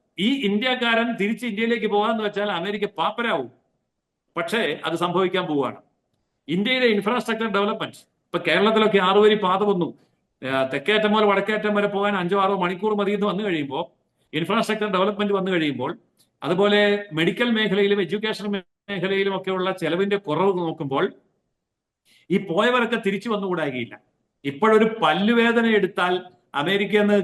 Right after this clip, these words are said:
കേരളത്തിൽ വന്ന് പല്ലിന്റെ സർജറി നടത്തി തിരിച്ചു പോകുന്ന ആൾക്കാർ ധാരാളം പേരുണ്ട്. കാരണം അമേരിക്കയിൽ പല്ലിന്റെ ഡോക്ടറെ കാണാൻ പോയിട്ടുള്ള ഇവൻ പാപ്പരായി പോകും. അപ്പൊ ആ രീതിയിലുള്ള ഒരു മാറ്റം ഇന്ത്യയിൽ വരുമ്പോൾ, ഏഹ്, അമേരിക്കയെ താങ്ങി നിർത്തിയിരിക്കുന്ന പ്രൊഫഷണൽസ്,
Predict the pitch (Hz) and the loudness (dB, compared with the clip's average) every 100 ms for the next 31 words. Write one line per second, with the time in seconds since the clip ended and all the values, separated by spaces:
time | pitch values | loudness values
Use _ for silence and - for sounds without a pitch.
0 | 160 156 190 202 202 190 185 190 160 147 | 0 0 0 0 0 0 0 -2 -2 -4
1 | 185 202 190 165 165 190 190 185 170 170 | -2 -2 0 0 0 -2 -2 -4 -4 -4
2 | 160 165 185 180 170 156 151 170 170 143 | -4 -2 -2 -2 0 0 0 0 -2 -2
3 | 139 156 165 135 120 107 _ - 139 147 | -2 0 0 -4 -6 -10 _ -8 -2 0
4 | 151 190 190 202 196 202 - _ _ 123 | 2 0 2 2 0 -4 -12 _ _ -12
5 | 117 151 175 196 190 185 165 165 190 185 | -2 0 4 4 2 2 4 4 2 0
6 | 170 185 175 175 175 165 170 160 156 208 | 0 0 0 0 0 0 0 0 -2 0
7 | 190 147 123 - _ _ _ _ _ _ | -4 -4 -10 -16 _ _ _ _ _ _
8 | _ _ _ 143 226 220 277 277 247 269 | _ _ _ -2 2 2 2 2 0 -2
9 | 262 214 165 143 208 - 175 180 185 196 | 0 0 0 -2 -4 -2 -2 0 -4 -2
10 | 226 185 175 208 160 139 117 139 - _ | -4 -2 -2 0 0 -2 -4 -8 -8 _
11 | _ _ _ _ _ _ 120 135 135 147 | _ _ _ _ _ _ -8 -4 -2 2
12 | 214 254 - 247 247 170 196 240 233 - | 2 2 0 -2 0 0 2 2 0 0
13 | 220 208 190 190 196 202 160 180 202 202 | -4 -4 -2 -2 -2 -4 -6 -6 -4 -2
14 | 196 202 208 | -2 -2 -2